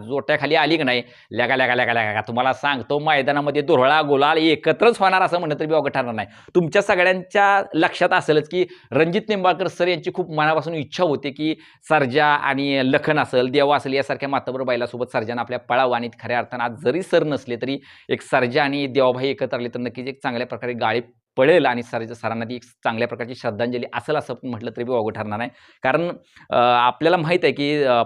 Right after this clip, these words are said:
फलटणचं मैदान जे झालेलं मोठं मैदान होतं त्यामध्ये लखन आणि देवाभाई गाजवलं होतं. त्यानंतर आत्ताच नुकत्याच झालेल्या मैदानामध्ये, अ, घरणिकीच्या राजासोबत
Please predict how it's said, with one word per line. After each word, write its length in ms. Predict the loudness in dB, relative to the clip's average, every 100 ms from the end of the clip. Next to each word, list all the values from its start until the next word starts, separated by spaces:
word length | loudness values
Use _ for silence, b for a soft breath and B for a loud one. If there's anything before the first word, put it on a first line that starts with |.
| 0
फलटणचं 420 | -2 0 -2 0
मैदान 340 | 0 0 0
जे 80 | 0
झालेलं 320 | 0 0 0
मोठं 400 | -2 -4 -6 -2
मैदान 260 | -2 0 -2
होतं 140 | -4
त्यामध्ये 320 | -4 -4 -4 -4
लखन 180 | -6
आणि 140 | -6 -4
देवाभाई 320 | -2 0 -2
गाजवलं 420 | 0 -2 0 0
होतं. 120 | -2
त्यानंतर 340 | -6 -6 -8 -10 -12 b b
आत्ताच 300 | -4 -2 -4
नुकत्याच 320 | -4 -2 0
झालेल्या 280 | 0 0 0
मैदानामध्ये, 560 | 0 -2 -6 -6 -6
अ, 240 | -2 0 0
घरणिकीच्या 500 | 0 -2 -2 -2 -2
राजासोबत 500 | 0 -2 -4 -4